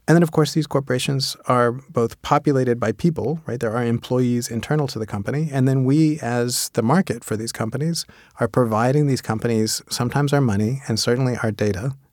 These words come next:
and sometimes our talent, if you think about how those companies have to recruit people and convince them to go work at these companies. So we try to lay out in the book this unstable game among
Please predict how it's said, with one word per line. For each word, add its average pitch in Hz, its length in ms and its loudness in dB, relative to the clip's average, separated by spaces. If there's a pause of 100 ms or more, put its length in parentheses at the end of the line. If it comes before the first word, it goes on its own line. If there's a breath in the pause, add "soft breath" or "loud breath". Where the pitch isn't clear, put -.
(100)
and 120 100 0
sometimes 139 380 0
our 139 80 2
talent, 135 500 0
if - 100 -14
you 120 60 0
think 107 220 -4
about 98 240 -6
how 110 180 -4
those 107 320 -2 (360 loud breath)
companies 107 340 -2
have 110 160 -4
to - 100 -4
recruit 135 360 2
people 117 220 0
and 113 140 -2
convince 123 300 0
them 135 140 -2
to 131 60 -2
go 131 140 2
work 143 240 2
at - 60 -2
these 123 160 -10
companies. 147 460 -8 (520 soft breath)
So - 120 0
we 127 100 4
try 143 160 2
to 135 160 0 (120)
lay 123 260 0
out 143 440 0
in 120 180 2
the 117 220 -2
book 131 420 -2
this 117 240 -2
unstable 120 460 0
game 107 400 2 (340 loud breath)
among 113 460 0